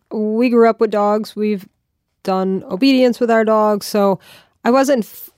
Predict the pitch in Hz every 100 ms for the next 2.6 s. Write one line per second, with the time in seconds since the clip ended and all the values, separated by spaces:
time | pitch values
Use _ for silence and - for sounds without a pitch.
0 | _ _ - 220 208 175 - _ _ _
1 | 240 - 254 269 277 233 220 208 208 196
2 | 196 190 - - -